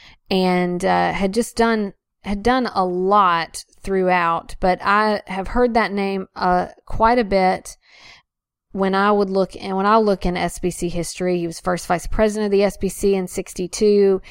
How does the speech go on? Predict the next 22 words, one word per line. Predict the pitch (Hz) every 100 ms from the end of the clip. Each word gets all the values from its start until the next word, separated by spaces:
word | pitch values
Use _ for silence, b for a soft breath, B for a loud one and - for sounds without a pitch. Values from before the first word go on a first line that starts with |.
| B B
He | - 175
had | 175 175
preached | 190 185 -
the |
convention | 170 175 180 180 180 175
sermon. | - 185 180 180 180 175 180 B B -
And | - 240 226
so | 262 247 233
he | 214 233
became | 214 214 240 269
president | 269 240 233 226
of | 214
the | 214 -
New | 208
Orleans | 208 208 208 -
Seminary. | 190 180 180 185
Now, | 190 190 190 185
this | 214 254
was | 220
in | 214
nineteen | 220 196 220 202
seventy. | - 185 180 180 196